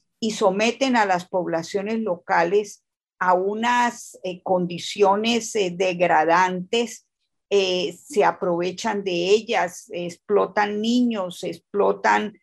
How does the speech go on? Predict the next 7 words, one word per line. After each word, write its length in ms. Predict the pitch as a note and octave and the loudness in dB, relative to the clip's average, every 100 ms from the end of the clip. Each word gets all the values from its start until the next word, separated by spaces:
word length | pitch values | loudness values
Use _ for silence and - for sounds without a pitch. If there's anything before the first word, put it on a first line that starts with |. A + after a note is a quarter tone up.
| _ _ - | _ _ -2
eh, 240 | F#3+ F3 - | 2 4 4
a 160 | F#3+ | 4
las 240 | F3 E3+ F#3 | 4 0 -2
mujeres, 880 | E3 - G#3+ A3+ B3 A3 F3+ - F#3 | -6 -2 2 4 6 4 4 -4 -2
hay 280 | E3+ F#3 | 0 0
violencia 760 | F3+ G3+ G3 G3+ G3+ F#3 G#3+ G3 | -2 -2 0 0 -4 -6 -6 -6
sexual 880 | - F3 - - A3 A3+ A#3 G3+ | -6 -12 -12 0 4 6 6 2